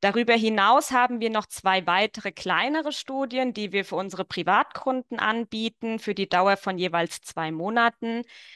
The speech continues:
Einmal unser Studienprojekt Selbstheilungskräfte erforschen, wo wir, wie es der Name schon sagt, erforschen möchten, wie wir selbst unsere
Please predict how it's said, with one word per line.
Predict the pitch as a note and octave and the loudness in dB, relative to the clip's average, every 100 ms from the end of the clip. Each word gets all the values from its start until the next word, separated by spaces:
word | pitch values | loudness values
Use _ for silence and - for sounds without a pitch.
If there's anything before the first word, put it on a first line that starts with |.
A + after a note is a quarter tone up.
| - | -4
Einmal | F#3+ G3+ G#3 | 0 2 2
unser | F#3+ G3 F#3+ | 0 0 0
Studienprojekt | - A3+ A3 A3 - G3+ G3+ - | -2 0 -2 -2 -4 0 0 0
Selbstheilungskräfte | - F3+ G3+ - G3 F#3 F#3 - - F3+ - - | -2 -2 -2 -4 -2 -2 -4 -8 -4 -4 -4 -6
erforschen, | F3+ - F3+ G#3+ - B3 B3 B3 - - | -6 0 4 4 4 -2 -4 -8 -16 -16
wo | F3+ G3 | -4 -2
wir, | G3 G3 | 2 2
wie | F#3+ | 2
es | - | 0
der | F#3 | 0
Name | F#3 F3+ | 2 0
schon | F#3+ F#3+ F3+ | -2 -6 0
sagt, | F#3 - | 0 0
erforschen | F3 - F#3+ G#3 G#3+ G3+ | -6 2 2 2 0 -4
möchten, | G3+ - G3+ F#3 | -4 -4 -10 -6
wie | G3+ | -4
wir | F#3 F#3+ | 0 0
selbst | - F#3+ A#3+ - - | 2 4 4 2 -6
unsere | - G#3+ F#3 F#3+ G3 G3 | -4 -2 -2 0 0 0